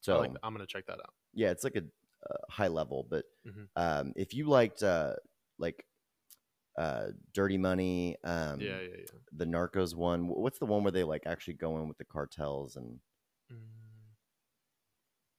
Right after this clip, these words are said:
Speaker 2: I don't know.
Speaker 1: uh, Drugs.
Speaker 2: That's what it's called? Just Drugs?
Speaker 1: Drugs.
Speaker 2: Okay.
Speaker 1: Drugs, Inc.
Speaker 2: It's apt.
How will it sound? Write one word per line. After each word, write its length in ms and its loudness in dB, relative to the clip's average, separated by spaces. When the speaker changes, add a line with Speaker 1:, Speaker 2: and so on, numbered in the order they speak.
Speaker 2:
I 140 -4
don't 140 -8
know. 160 -10
Speaker 1:
uh, 120 0
Drugs. 800 -2
Speaker 2:
That's 140 -14
what 60 -8
it's 100 -12
called? 260 -8
Just 160 -14
Drugs? 160 -8
Speaker 1:
Drugs. 500 -8
Speaker 2:
Okay. 200 -20
Speaker 1:
Drugs, 300 -4
Inc. 280 -10
Speaker 2:
It's 140 -20
apt. 320 -14